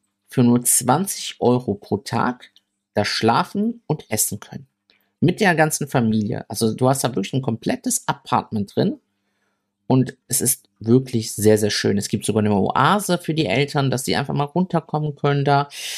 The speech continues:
Und ich fand dieses Prinzip so, so, so schön, dass ich gesagt habe, wow, ich will hier unterstützen. Ich habe Larissa davon erzählt, die wollte auch direkt unterstützen.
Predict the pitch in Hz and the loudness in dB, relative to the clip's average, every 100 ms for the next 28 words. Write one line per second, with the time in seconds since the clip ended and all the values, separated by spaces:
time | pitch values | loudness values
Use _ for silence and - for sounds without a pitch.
0 | - - _ 147 147 135 - _ - - | -14 -18 _ 2 2 -2 -8 _ -6 -4
1 | - 208 185 - - 165 - - - - | -4 -4 -4 -4 -4 -6 -6 -8 -6 -6
2 | 67 - - 165 - - - - 92 82 | -4 -4 -4 -4 -2 -2 -2 -2 0 0
3 | 80 - 82 - 151 131 139 156 156 _ | -2 -2 -4 -4 -4 2 4 2 -2 _
4 | _ _ - 131 139 135 113 117 - 101 | _ _ -6 -2 2 4 2 0 -4 -4
5 | - - - _ _ - 160 - 147 196 | -4 -8 -10 _ _ -2 0 2 2 2
6 | 254 190 - 175 165 165 165 - 113 123 | 2 0 2 0 2 0 0 0 2 4
7 | 156 131 117 135 139 139 135 151 139 - | 4 4 2 0 -2 -4 -4 -4 -4 -6
8 | 139 | -8